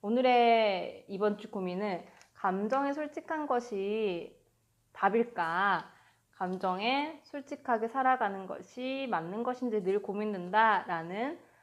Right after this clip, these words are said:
분의 고-, 분들의 고민의 추천책 잃어버린 감정을 찾아서였습니다. 여러분들도 감정에 초점 맞춰 사는 게 답일까? 라는 것을 먼저 생각하는 것보다는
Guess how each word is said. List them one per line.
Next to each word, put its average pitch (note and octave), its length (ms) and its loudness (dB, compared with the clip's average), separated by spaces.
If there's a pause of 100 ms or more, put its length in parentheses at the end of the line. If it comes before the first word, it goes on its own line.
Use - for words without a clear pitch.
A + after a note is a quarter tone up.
(140)
분의 E3+ 320 -8
고-, F#3 160 -10
분들의 F#3 640 -4
고민의 G#3 580 -4
추천책 - 760 -8
잃어버린 G#3 640 2
감정을 F3 460 -8
찾아서였습니다. G#3+ 1000 -8 (460)
여러분들도 G3 840 4 (160)
감정에 C4+ 800 0 (560)
초점 C4+ 300 -4
맞춰 A3+ 220 0
사는 A#3 200 -4
게 - 60 -14
답일까? F#3 680 2 (720)
라는 G3 220 2
것을 G3 320 -2
먼저 F3+ 220 -2
생각하는 A3+ 680 -4
것보다는 G#3+ 720 -2